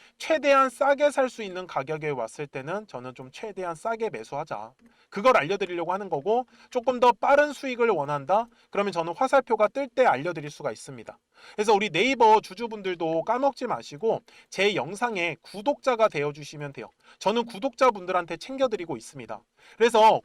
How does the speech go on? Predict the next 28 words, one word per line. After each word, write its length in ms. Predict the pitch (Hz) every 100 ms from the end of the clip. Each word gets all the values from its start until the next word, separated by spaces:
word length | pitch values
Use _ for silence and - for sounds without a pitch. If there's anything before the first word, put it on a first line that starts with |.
| -
공일공 500 | 233 269 247 262 254
사사오구 600 | - 160 170 175 135 170
육이칠구 640 | 123 151 147 - 220 139 110
제 160 | - 196
전화번호니까 840 | - 180 233 226 208 190 175 185 180
저장을 480 | 117 117 143 147
해주시고 540 | 190 196 180 170 202 - - - _
구독이라고 1400 | 233 285 285 277 247 233 - _ _ 196 202 170 151 185 -
두 140 | 151
글자 280 | 170 151 127
문자만 460 | 165 240 247 269 247
남겨주시면 640 | 135 143 151 147 165 165
돼요. 160 | 123 98 _ _ _ _
그러면 460 | 220 240 233 214 131
네이버에 560 | 151 247 233 220 208 196
대한 280 | 170 175 185
우리 140 | 147
구독자분들한테는 1300 | - 156 202 - 185 156 131 160 139 131 131 165 104 - - _
제가 440 | - 214 214 208 139
이거 160 | 202 226
노란색 440 | 196 254 254 240
화살표 360 | 233 233 233 220
뜨면 400 | 262 247 196 147
이거 180 | 226 254
매수 240 | 185 185 -
타점 320 | 254 240 240
떴다 340 | 294 - - -
알려드릴게요. 560 | 180 220 180 147 -